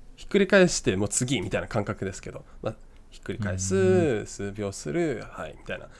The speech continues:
Speaker 1: で、お-、裏表とか-、返したら、じゃあどれぐらいで焼き切れたと思いますか？
Speaker 2: え、普通に考えたら、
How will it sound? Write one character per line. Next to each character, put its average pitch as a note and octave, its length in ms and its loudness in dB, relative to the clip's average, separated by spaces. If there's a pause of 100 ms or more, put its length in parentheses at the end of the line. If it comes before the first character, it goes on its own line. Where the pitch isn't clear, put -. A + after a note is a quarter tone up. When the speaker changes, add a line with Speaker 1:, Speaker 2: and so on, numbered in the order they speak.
(580)
Speaker 1:
で、 G3+ 140 4
お-、 - 200 -4
裏 C3+ 200 4
表 G2+ 260 -2
と F2 80 -8
か-、 - 160 -12 (220)
返 A2 200 0
し - 120 -8
た C3+ 100 2
ら、 G#3 220 6 (1300)
じ C#3+ 100 0
ゃ - 20 -2
あ - 60 -8
ど B2 80 4
れ F#3+ 100 6
ぐ A#3 80 4
ら A#3+ 100 6
い - 20 4
で A3 80 4
焼 G3+ 260 0
き - 20 -16
切 G3 120 0
れ D#3 80 4
た A#2+ 80 0
と G#2+ 80 -2
思 G2+ 160 0
い G2 40 2
ま G#2 140 -2
す - 100 -10
か？ - 180 -12 (1400)
Speaker 2:
え、 C#3 220 0 (880)
普 - 220 -6
通 C4 260 -2
に C4 100 -2
考 A#3 260 6
え G3 100 4
た G2+ 100 -4
ら、 F#2+ 340 2